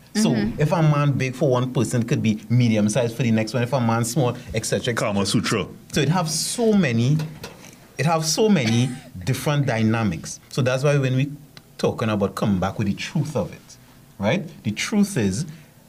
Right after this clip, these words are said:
Speaker 1: can men or women handle the truth? I, now I think my conclusion is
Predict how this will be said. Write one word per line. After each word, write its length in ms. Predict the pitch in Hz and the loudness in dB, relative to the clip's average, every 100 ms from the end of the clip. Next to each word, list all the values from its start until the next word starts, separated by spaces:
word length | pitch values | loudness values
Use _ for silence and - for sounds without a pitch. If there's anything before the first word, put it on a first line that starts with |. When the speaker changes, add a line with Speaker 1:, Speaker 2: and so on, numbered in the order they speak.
| - _ - - - - | -20 _ -20 -20 -20 -6
Speaker 1:
can 360 | 196 190 190 | -2 2 2
men 160 | 151 131 | 2 2
or 160 | 127 | 0
women 260 | 107 95 95 | 2 2 0
handle 380 | 104 104 87 87 | -2 -4 -4 -4
the 80 | 98 | -6
truth? 260 | - 76 - - - | -6 -10 -14 -20 -6
I, 200 | 113 127 - | -4 -4 -2
now 320 | 131 117 131 151 | 2 2 4 0
I 100 | 143 | 0
think 300 | 151 143 139 | -2 -2 0
my 440 | 113 110 110 120 - - - - - - - | 0 0 -2 -4 -8 -20 -20 -20 -20 -14 -4
conclusion 520 | 120 110 117 98 104 | -2 2 2 4 4
is 180 | 101 | 2